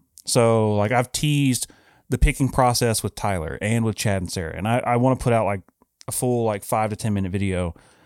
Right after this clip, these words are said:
of their process of what we went through that day. And I videoed all that. And I've really just got into this, this thing of going back to the, the roots of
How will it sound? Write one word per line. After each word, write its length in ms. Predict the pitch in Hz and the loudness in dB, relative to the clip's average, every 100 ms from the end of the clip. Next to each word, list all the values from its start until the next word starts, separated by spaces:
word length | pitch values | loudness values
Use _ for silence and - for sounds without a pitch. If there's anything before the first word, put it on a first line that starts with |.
| _ _ | _ _
of 180 | 131 117 | -2 2
their 100 | 113 | 0
process 520 | - 123 113 123 107 | 2 0 2 0 0
of 80 | 104 | 0
what 160 | 104 104 | 0 -2
we 80 | |
went 220 | 101 110 - | -2 -2 -2
through 100 | 101 | -4
that 120 | 98 | -2
day. 120 | 90 | -4
And 80 | 92 | -4
I 60 | |
videoed 360 | 92 104 107 101 | -4 -4 -2 -2
all 180 | 92 90 | -2 -2
that. 260 | 78 - - _ _ _ _ _ _ _ - - | -2 -6 -12 _ _ _ _ _ _ _ -14 -4
And 480 | 113 113 113 110 - | 0 2 2 0 0
I've 180 | 127 120 | -2 2
really 180 | 151 147 | 2 0
just 160 | 127 | 0
got 160 | 135 123 | 2 2
into 160 | 120 | 2
this, 300 | 113 110 - - - | 0 0 -2 -6 -6
this 200 | 117 - | -4 -2
thing 240 | 117 110 | -2 0
of 360 | 104 101 101 - _ _ _ _ _ | 0 0 -2 -6 _ _ _ _ _
going 220 | 127 120 | 2 4
back 220 | 113 117 - | 4 0 0
to 80 | 113 | 0
the, 180 | 110 | 0
the 180 | 110 113 | 0 -2
roots 340 | 110 160 160 127 | 2 2 2 2
of 580 | 113 110 104 98 - | 2 2 2 0 -4